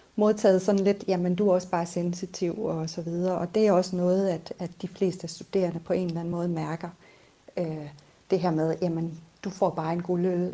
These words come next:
eller "Du kan godt tø-, tage et shot, øh, vodka," øh, sådan nogle ting. Det hører man, øh, ofte, og det bliver lidt gammelt.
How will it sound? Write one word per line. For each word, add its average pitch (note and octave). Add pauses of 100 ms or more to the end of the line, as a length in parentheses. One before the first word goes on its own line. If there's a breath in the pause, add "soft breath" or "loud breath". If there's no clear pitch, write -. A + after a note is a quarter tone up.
eller D3+ (220)
"Du G3
kan F#3
godt C#3+
tø-, E3
tage F3
et D#3+
shot, E3 (180)
øh, E3
vodka," E3+ (380)
øh, D#3
sådan F3
nogle E3
ting. F3 (680 soft breath)
Det G3
hører F3+
man, D3+ (240)
øh, D#3 (120)
ofte, E3+
og -
det G3+
bliver G#3
lidt F3+
gammelt. D3+